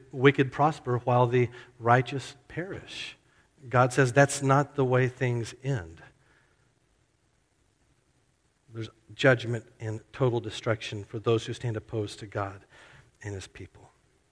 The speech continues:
And that reversal is for a greater purpose than just shifting world powers, so to speak. Look at the very last line of verse twenty-six. "Then all mankind will know that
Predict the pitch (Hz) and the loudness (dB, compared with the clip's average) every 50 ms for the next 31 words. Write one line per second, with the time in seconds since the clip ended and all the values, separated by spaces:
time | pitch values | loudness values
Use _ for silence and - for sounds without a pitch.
0 | _ _ _ _ _ _ _ _ _ _ _ _ _ _ _ _ _ _ _ _ | _ _ _ _ _ _ _ _ _ _ _ _ _ _ _ _ _ _ _ _
1 | _ - - - - - - 135 131 143 147 131 131 123 117 139 143 135 - - | _ -20 -20 -20 -18 -8 0 4 6 6 8 8 6 6 8 6 6 6 6 2
2 | 127 123 120 - - - 139 127 117 110 113 120 127 131 117 110 - - - 135 | 2 2 2 0 -2 0 2 2 2 2 4 4 4 6 4 2 0 0 -2 -2
3 | 120 - 110 104 - - 120 113 110 101 107 113 107 - - - - - - 143 | 0 0 -4 -6 -6 -4 -4 -4 -2 -2 -2 -2 -4 -4 -6 -10 -8 -4 -2 -2
4 | 120 - - - 117 113 107 104 - - 113 113 117 113 110 - - - 117 117 | -2 -2 -2 -4 -2 -2 -2 -4 -8 -8 -4 0 0 0 0 -2 -4 -2 0 0
5 | 113 110 110 107 101 - - - - - 113 110 98 98 - - - 110 110 110 | 2 0 0 -2 -4 -6 -14 -16 -12 -10 -10 -10 -10 -10 -14 -10 -8 -6 -6 -6
6 | - - - - - - - - _ - 139 131 139 120 - 113 107 107 120 117 | -8 -14 -20 -20 -20 -20 -20 -14 _ -6 -4 -4 -2 0 0 0 2 4 6 6
7 | 120 120 113 113 113 110 107 - - 120 113 110 110 107 104 95 110 107 - - | 6 6 4 4 2 2 2 0 -4 -2 -2 0 0 -2 -4 -6 -8 -10 -10 -10
8 | - 117 110 107 101 - - - 110 107 - - - - - _ _ _ _ - | -12 -10 -10 -10 -10 -12 -12 -12 -12 -14 -14 -16 -20 -20 -20 _ _ _ _ -20
9 | - - - _ _ _ _ _ - - 131 123 135 135 135 139 143 151 156 143 | -20 -20 -20 _ _ _ _ _ -20 -10 0 6 8 10 10 10 8 6 2 -2
10 | - - - - _ _ _ _ _ - 131 135 139 139 139 139 139 135 135 - | -6 -16 -20 -20 _ _ _ _ _ 4 6 8 8 8 8 6 6 4 4 6
11 | 139 135 127 123 127 127 127 123 120 107 107 107 | 6 6 6 4 4 4 4 4 4 4 2 0